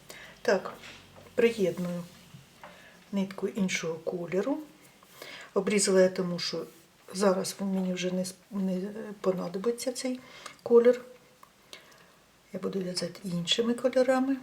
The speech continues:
Так, підтягую нитку і буду її вв'язувати так само, як і цей кінчик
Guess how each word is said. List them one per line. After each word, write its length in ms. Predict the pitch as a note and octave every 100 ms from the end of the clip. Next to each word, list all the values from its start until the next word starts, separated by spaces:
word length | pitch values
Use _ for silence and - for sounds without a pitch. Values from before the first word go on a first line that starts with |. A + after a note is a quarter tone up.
| - - - - - - _ - _ - - - - - _
Так, 420 | - D3+ - - - - - - - - - _ - - - - - _
підтягую 680 | - - - F3 D3 D#3 D#3+
нитку 420 | E3+ C4 C#4+ - D#4+ D#4+ - _ _ - _ - _ - - - - - -
і 60 | F3
буду 300 | F3+ A#3 A3
її 380 | E3+ E3+ A3 A#3 -
вв'язувати 800 | D#3 D#3 E3 E3 E3 F#3 F3 F3+ - _ - - - -
так 220 | F#3 F#3
само, 400 | - A3+ C4 C#4+
як 240 | A3+ -
і 20 | F3
цей 260 | - F3
кінчик 680 | E3+ - G3 G3+ - D#4+ -